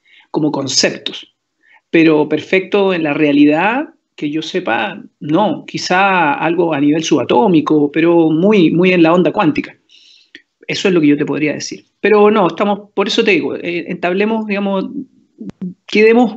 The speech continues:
un poco, hagamos tablas acá y digamos qué es aceptable dentro de lo que nosotros estamos midiendo. Estamos considerando que un cinco por ciento, que es lo que normalmente se estila en cualquier sistema constructivo,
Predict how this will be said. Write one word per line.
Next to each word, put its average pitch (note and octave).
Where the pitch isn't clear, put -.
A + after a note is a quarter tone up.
un G3
poco, G3
hagamos G3+
tablas G#3
acá G3
y E3+
digamos F3+
qué A3
es G#3+
aceptable F#3
dentro F3
de E3
lo D#3+
que C#3+
nosotros D3+
estamos D#3+
midiendo. E3
Estamos D#3+
considerando D#3
que D3+
un C#3+
cinco D3+
por D3+
ciento, D3
que D#3+
es C#3+
lo C#3
que C3+
normalmente D#3+
se -
estila D3+
en D3
cualquier C3
sistema D#3+
constructivo, D#3+